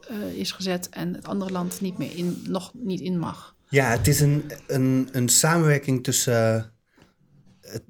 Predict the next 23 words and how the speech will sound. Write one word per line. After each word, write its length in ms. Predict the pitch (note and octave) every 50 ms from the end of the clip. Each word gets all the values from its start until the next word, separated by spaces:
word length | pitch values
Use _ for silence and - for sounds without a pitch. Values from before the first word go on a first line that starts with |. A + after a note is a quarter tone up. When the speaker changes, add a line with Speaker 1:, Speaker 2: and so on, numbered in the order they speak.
| - -
Speaker 2:
theatergroep 840 | - C3+ C3 C3+ C3+ C3+ B2+ - - C3 B2 A#2+ B2 - - - -
of 160 | - A2+ -
het 220 | - A2+ A#2+ - -
theatercollectief, 760 | B2+ A#2+ A#2+ - - B2 A#2 A2 A2+ - D#3 D3+ D3+ - - -
acteurscollectief 840 | - A2 - D3 C#3+ - - - B2+ A#2+ - - B2+ A#2+ - - - - - - - -
Het 180 | - B2 A2 G#2
Barre 240 | A#2+ B2+ C3 A#2+ A#2+
Land 380 | A#2 A#2+ C3+ D#3 F3 D#3+ -
en 360 | - - B2 A#2 A#2 A2+ A2 -
Tijdelijke 360 | - C#3+ C#3 B2+ B2 - A#2
Samenscholing. 840 | - - C#3+ C#3+ D#3 E3 D#3 - - - D#3 D#3 D#3 E3+ G#3 A3 G#3+ - _ _ -
Speaker 1:
Mhm. 340 | - F#3 F3 F3 F3+ F#3+ A3+ C#4
Speaker 2:
Met 220 | C3 B2 D3 D3
nog 160 | C3+ C3+ A#2+ -
twee, 580 | - - C#3+ C#3 C3+ C3 B2 A2+ A2 A2 - _ _ -
ehm, 460 | - G#2+ G#2+ G#2 G2+ G2+ G2 G2 F#2+ F#2 F#2 F2+ - _ _ - _
co's. 580 | - - D#3+ F3 G3+ G#3+ - - - - - - - - C#3 -
En 200 | - C3+ A#2+ A2+
co 240 | A#2 C3+ C3 D3+ F3
is 180 | E3+ E3 D3
het. 80 | E3 F#3
Speaker 1:
En 160 | G#3 G#3 G3+
co, 280 | G3+ F3+ D#3 F3 G#3